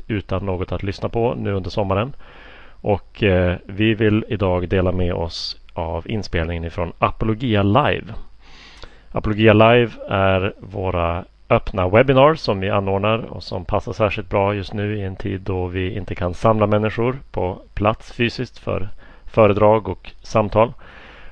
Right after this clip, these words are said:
Och, eh, vi räknar med att genomföra flera Apologia Live-webinar under hösten.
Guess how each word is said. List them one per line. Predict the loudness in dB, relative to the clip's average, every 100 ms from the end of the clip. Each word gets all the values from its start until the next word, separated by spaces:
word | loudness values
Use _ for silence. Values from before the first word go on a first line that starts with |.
| -8
Och, | -6 -6 -6 -2
eh, | 0 0
vi | 0
räknar | 0 0 -4
med | -4 -4 -6
att | -8 -10 -14
genomföra | -10 -8 -8 -8 -8 -8
flera | -8 -2 0 0 0 -2
Apologia | -6 -6 -8 -6 -4 -2
Live-webinar | -2 -2 -4 -10 -14 -6 -4 -4 -6 -8 -8
under | -10 -8 -6
hösten. | -6 -6 -10